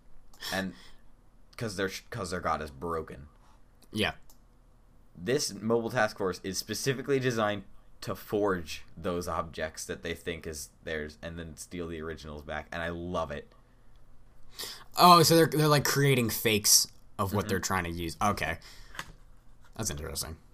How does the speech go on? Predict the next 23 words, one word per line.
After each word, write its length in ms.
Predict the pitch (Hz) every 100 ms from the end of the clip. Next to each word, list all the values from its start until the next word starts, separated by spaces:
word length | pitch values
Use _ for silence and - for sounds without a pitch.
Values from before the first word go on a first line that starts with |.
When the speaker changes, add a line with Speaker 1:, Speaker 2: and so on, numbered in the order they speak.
| -
Speaker 1:
There's 540 | - - - - - -
Speaker 2:
Wow, 240 | 156 170 101
Speaker 1:
some 100 | 131
Speaker 2:
okay. 160 | 151 131
Speaker 1:
extras 220 | 117 -
here 320 | 92 87 85 - - - -
down 160 | 98 156
Speaker 2:
Yeah, 180 | 156 143
Speaker 1:
below 60 | 143
that 60 |
Speaker 2:
they're 140 | 147 147
Speaker 1:
don't 220 | 101 -
say, 340 | - 98 92 -
they 80 |
don't 160 | 98 98
have 140 | 101 -
art. 240 | 92 95 - - - -
Um, 220 | 92 90
Beta 240 | 110 113 107
Speaker 2:
Mm. 80 | 101
Speaker 1:
four, 340 | 113 131 143 - - - - -
uh, 220 | 92 - - - - - - - - - -
they 440 | 90 101 95 95